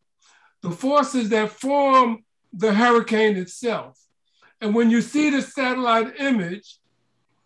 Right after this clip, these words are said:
you see this swirling mass that may cover three or four, five hundred miles. But in the middle of that mass of wind and rain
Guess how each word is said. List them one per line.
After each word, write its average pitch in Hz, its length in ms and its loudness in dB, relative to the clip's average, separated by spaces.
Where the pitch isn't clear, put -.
you 233 140 0
see 277 280 2
this 240 260 -2
swirling 294 640 0
mass 226 540 -2
that 233 220 -6
may 233 160 -2
cover 254 380 -4
three 269 300 -6
or 247 100 -4
four, 240 360 -6
five 233 220 -2
hundred 208 360 -6
miles. 202 800 -8
But 196 100 0
in 240 140 4
the 240 100 4
middle 277 540 2
of 254 180 -4
that 240 260 -2
mass 226 760 -2
of 220 420 -2
wind 214 840 2
and 196 460 -6
rain 226 760 2